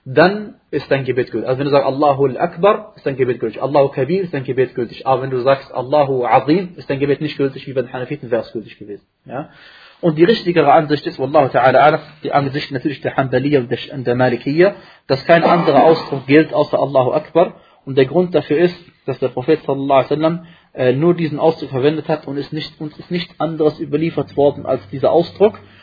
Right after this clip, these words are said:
Und was den Vers angeht, mit dem sie versucht haben zu beweisen, dass man irgendeine, äh, eine Lobpreisung Allahs erwähnen kann und dann beten, وَذَكَرَ اسْمَ رَبِّهِ فَصَلَّى.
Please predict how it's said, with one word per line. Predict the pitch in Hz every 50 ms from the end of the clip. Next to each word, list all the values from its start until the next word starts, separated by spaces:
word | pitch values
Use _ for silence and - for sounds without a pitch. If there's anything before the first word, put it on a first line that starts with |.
| _ _ _ _
Und | - 151 135 135
was | 165 170 -
den | 165 147
Vers | - - 214 233 226 233 -
angeht, | 185 170 - 147 143 - -
mit | 156 139 131
dem | - 160 151 135
sie | 139 139
versucht | 135 - 143 139 170 170 - -
haben | 156 147 147 -
zu | - 131
beweisen, | 131 123 123 139 156 165 151 156 170 175 175 - - _ _ _ _
dass | - 139 139 -
man | 151 143 139
irgendeine, | - 202 202 185 185 - 151 - 143 143 139 131 127 120 131 131 -
äh, | -
eine | 127 117 - - - - 127 123 120 120 123
Lobpreisung | 123 139 160 156 - - 165 160 151 147 139
Allahs | 135 135 135 147 139 -
erwähnen | - 131 120 147 170 175 156 139
kann | - - 131 123
und | 123 120
dann | 131 131 123
beten, | 135 151 170 170 190 202 202 - - _ _ _ -
وَذَكَرَ | 127 123 127 156 165 - 143 135 151
اسْمَ | 143 - - 143
رَبِّهِ | 139 147 147 139 135 - 127 127 127
فَصَلَّى. | 123 - - - - 143 143 151 151 160 170 190 220